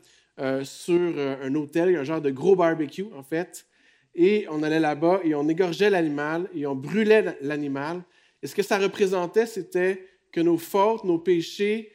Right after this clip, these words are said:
euh, c'était l'animal, l'agneau ou un autre animal qui payait le prix pour nos péchés, pour nos fautes, qui faisait qu'on devenait pur devant Dieu. Et tout ça, c'était une image, bien sûr, de Jésus-Christ.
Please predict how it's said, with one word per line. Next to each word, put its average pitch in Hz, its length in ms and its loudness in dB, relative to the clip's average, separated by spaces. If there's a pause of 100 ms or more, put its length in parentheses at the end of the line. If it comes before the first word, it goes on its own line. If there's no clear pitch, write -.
(360)
euh, 156 240 -2
c'était 170 280 -2
l'animal, 196 760 2 (160)
l'agneau 175 720 2
ou 143 100 -4
un 143 60 -2
autre 190 180 -4
animal 175 380 0
qui 175 120 -18 (180)
payait 202 560 -4 (540)
le 147 180 -2
prix 170 240 -6
pour 156 200 -4
nos 185 280 6
péchés, 180 380 0
pour 160 180 -4
nos 151 120 0
fautes, 202 680 0 (360)
qui - 100 -20
faisait 175 300 0
qu'on 156 180 -6
devenait 160 440 0
pur 180 600 0 (160)
devant 139 320 0
Dieu. 123 400 -8 (640)
Et 147 80 -6
tout 208 100 -12
ça, 277 160 -4
c'était 202 280 4
une 175 140 4
image, 202 440 2
bien 147 180 -4
sûr, 165 260 -4
de 147 120 -2
Jésus-Christ. 127 720 -10